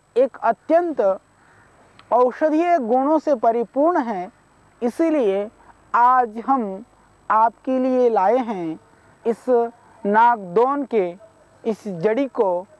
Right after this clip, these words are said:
इस पौधे को। आप बड़ा ध्यान से देखिए, इसको आपने ज़रूर कहीं देखा होगा।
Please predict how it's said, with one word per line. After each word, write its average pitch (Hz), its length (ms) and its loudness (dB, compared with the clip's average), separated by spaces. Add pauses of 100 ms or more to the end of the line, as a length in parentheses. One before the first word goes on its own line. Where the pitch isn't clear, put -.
(220)
इस 262 240 -4 (100)
पौधे 214 380 2
को। 151 280 -6 (500)
आप 285 120 2
बड़ा 330 220 2
ध्यान 294 340 0
से 320 120 -4
देखिए, 190 460 -4 (960)
इसको 247 240 -2
आपने 247 520 -2
ज़रूर 320 520 2
कहीं 226 320 -4
देखा 196 300 -4
होगा। 156 400 -6